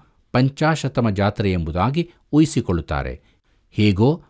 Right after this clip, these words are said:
ಅದು ನಿಜವಾಗಿಯೂ ಮುಖ್ಯವಾಗಿರುವುದಿಲ್ಲವಾದುದರಿಂದ ಅದನ್ನು ಇಲ್ಲಿ ಕೊಟ್ಟಿರುವುದಿಲ್ಲ. ಆದರೆ ಇದು ಬಹುಶಃ ಪುನಃ ಪಸ್ಕ ಹಬ್ಬದ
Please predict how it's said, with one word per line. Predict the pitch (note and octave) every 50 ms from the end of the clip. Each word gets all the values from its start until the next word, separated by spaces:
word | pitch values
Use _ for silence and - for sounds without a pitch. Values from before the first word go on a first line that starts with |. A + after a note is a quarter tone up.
| _ _ -
ಅದು | - G#2 F#2+ G2+
ನಿಜವಾಗಿಯೂ | F2+ F2+ E2+ E2+ A2 A2+ B2 C3+ D3 C#3+ D3 D#3 D3+
ಮುಖ್ಯವಾಗಿರುವುದಿಲ್ಲವಾದುದರಿಂದ | - - G2 - - - C#3 C3 A#2+ A2 F#2 F2+ F2 F2 D2+ F2+ G#2+ A2+ B2 C3 B2+ - G#2+ B2+ C#3 C#3+ G#2+ F#2+ F2 D#2+ F2+ F2+ D#2+ D2+ D2 C#2+ C#2+ - _ _ _ _ _ _ _
ಅದನ್ನು | - A#2+ A#2+ C3+ D3+ D3+ D3 D3+
ಇಲ್ಲಿ | - G2 G2 G2+ G2 F#2
ಕೊಟ್ಟಿರುವುದಿಲ್ಲ. | - - C3 - - C#3 A#2 G2+ F#2+ F2+ D#2+ D#2 C#2+ C#2 C2+ C2 - _ _ _ _ -
ಆದರೆ | F#2 F#2 G2+ G#2+ A2+ C3 B2+ - - _ _ _ - -
ಇದು | A2+ C3 C3+ E3 D#3
ಬಹುಶಃ | B2+ F#2+ F#2 G2 G#2 C3+ B2+ - - F2 D#2+ F2+ - _ _ _ _ _ _
ಪುನಃ | - A2+ B2 C#3+ C#3 C#3+ D3+ D3
ಪಸ್ಕ | C#3+ - _ - A#2 A#2+ - - - D#3+
ಹಬ್ಬದ | D3 C3+ B2 A2 A2 A2 G2 G#2 G2+ G2 F#2